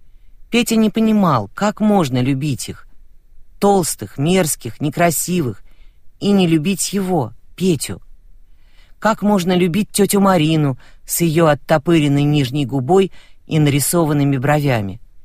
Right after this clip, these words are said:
Петя рылся в письмах бабушек и не находил ответа на свой вопрос. Почему произошло всё так, как произошло? Кто виноват? Можно ли было это остановить, предотвратить?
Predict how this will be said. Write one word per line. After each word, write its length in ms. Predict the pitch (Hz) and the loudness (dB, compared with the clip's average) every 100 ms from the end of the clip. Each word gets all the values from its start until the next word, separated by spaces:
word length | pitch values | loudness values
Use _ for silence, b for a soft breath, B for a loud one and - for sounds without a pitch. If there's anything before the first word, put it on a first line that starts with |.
| - - - - | -20 -20 -20 -4
Петя 340 | 240 226 196 | -4 0 0
рылся 400 | 190 214 - 165 | 2 0 0 -4
в 60 | - | -4
письмах 480 | - 180 139 139 131 | -6 -6 -2 -4 -2
бабушек 600 | 170 202 165 - - - - - - | 0 0 -2 -6 -10 -14 -20 -20 -6
и 80 | - | 0
не 100 | 214 | 2
находил 500 | 190 170 170 147 196 | 2 2 0 0 0
ответа 460 | 185 - 165 175 127 | 0 -2 -2 -2 0
на 140 | 127 | -2
свой 260 | 135 139 139 | -2 -2 -2
вопрос. 520 | 147 - 156 135 - - - - - - - - | -2 -2 -4 -4 -10 -18 -20 -20 -20 -20 -12 -6
Почему 520 | 175 - 208 202 160 | -2 0 2 2 2
произошло 720 | - 117 117 113 123 - 185 | -2 -4 -2 -2 -2 -2 -4
всё 300 | 190 - 147 | -4 -4 -6
так, 400 | 131 - 202 - - - | -4 -2 -2 -4 -16 -18
как 220 | - 139 - | -6 -6 -4
произошло? 720 | 147 143 147 143 - 113 87 - - - - - - | -4 -2 -2 -4 -6 -10 -10 -18 -20 -20 -20 -20 -20
Кто 280 | - - 214 | -20 0 2
виноват? 580 | 143 123 135 135 98 - - - - - - - - - | 2 0 -2 -4 -6 -12 -20 -20 -20 -20 -20 -20 -20 -10
Можно 360 | - 220 208 147 | 0 2 2 0
ли 160 | 131 131 | -2 -2
было 380 | 139 208 147 - | 0 0 -2 -4
это 260 | 151 147 143 | -6 -2 -4
остановить, 720 | - 143 143 139 113 - - - - - - | -4 -4 -2 -2 -4 -10 -18 -20 -20 -20 -12
предотвратить? 880 | 147 180 180 - 175 - 110 - - | -2 0 0 0 -2 -2 -8 -10 -16